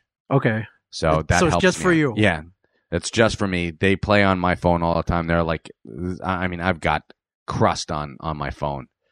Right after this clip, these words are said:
Speaker 2: Thank God I've
Speaker 1: Ah,
Speaker 2: got this,
Speaker 1: okay.
Speaker 2: um,
Speaker 1: All right. So you want one
Speaker 2: thank
Speaker 1: just
Speaker 2: God I
Speaker 1: your
Speaker 2: got
Speaker 1: own?
Speaker 2: this life proof, um,
Speaker 1: Ding!
Speaker 2: thing around. Yeah, life
Speaker 1: Life
Speaker 2: proof.
Speaker 1: proof, are you listening?
Speaker 2: Yeah. Y-, hey, speaking of
Speaker 1: We, we have
Speaker 2: listening
Speaker 1: a, we have an advertising, uh, spot open,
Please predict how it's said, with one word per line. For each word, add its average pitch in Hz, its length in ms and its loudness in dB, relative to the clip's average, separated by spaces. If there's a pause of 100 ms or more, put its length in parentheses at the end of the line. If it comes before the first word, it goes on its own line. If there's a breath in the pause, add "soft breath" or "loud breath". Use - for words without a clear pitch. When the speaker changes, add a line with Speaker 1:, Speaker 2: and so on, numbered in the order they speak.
(120)
Speaker 2:
Thank 87 160 0
God 95 180 2
I've 147 80 2
Speaker 1:
Ah, 151 240 2 (100)
Speaker 2:
got - 80 -2
this, 127 120 -2
Speaker 1:
okay. 98 80 -2
Speaker 2:
um, 80 320 0
Speaker 1:
All 147 80 -2
right. 127 140 -4
So 165 100 -4
you 185 160 2
want 196 220 4
one 156 380 -4 (120)
Speaker 2:
thank 135 140 2
Speaker 1:
just 147 80 -2
Speaker 2:
God 127 140 4
I 120 40 6
Speaker 1:
your 113 80 2
Speaker 2:
got 107 60 4
Speaker 1:
own? - 60 -2
Speaker 2:
this 101 160 0
life 92 440 2
proof, - 640 -2
um, 78 680 0 (140)
Speaker 1:
Ding! 381 500 4
Speaker 2:
thing 85 180 4
around. 78 360 2
Yeah, 82 140 2
life 98 240 0
Speaker 1:
Life 170 160 4
Speaker 2:
proof. 151 80 -4
Speaker 1:
proof, 220 220 2
are 165 60 2
you 156 120 2
listening? 190 480 0 (280)
Speaker 2:
Yeah. 85 200 -2 (360)
Y-, 131 220 -2
hey, 139 320 2
speaking 151 460 0
of 110 100 2
Speaker 1:
We, 180 100 4
we 185 160 4
have 185 100 2
Speaker 2:
listening 175 100 4
Speaker 1:
a, 156 40 0
we 185 120 4
have 170 120 4
an 175 100 2
advertising, 170 680 2
uh, 160 200 4
spot 160 300 2
open, 170 440 2